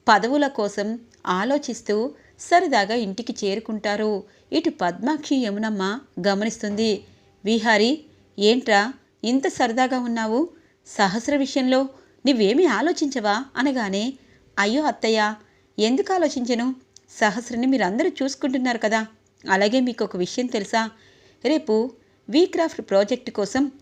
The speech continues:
మనమందరం సైట్కి వెళ్ళబోతున్నాము. అక్కడ ఉన్న ప్రతి కార్మికులకి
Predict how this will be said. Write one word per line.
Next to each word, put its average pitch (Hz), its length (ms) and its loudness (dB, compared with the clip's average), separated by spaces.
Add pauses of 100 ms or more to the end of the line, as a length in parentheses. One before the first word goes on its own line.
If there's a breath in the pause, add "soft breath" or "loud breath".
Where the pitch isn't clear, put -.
(200)
మనమందరం 214 720 2 (540)
సైట్కి 330 540 0
వెళ్ళబోతున్నాము. 220 840 0 (340)
అక్కడ 196 280 0
ఉన్న 214 380 0 (520 soft breath)
ప్రతి 214 320 4
కార్మికులకి 220 1400 0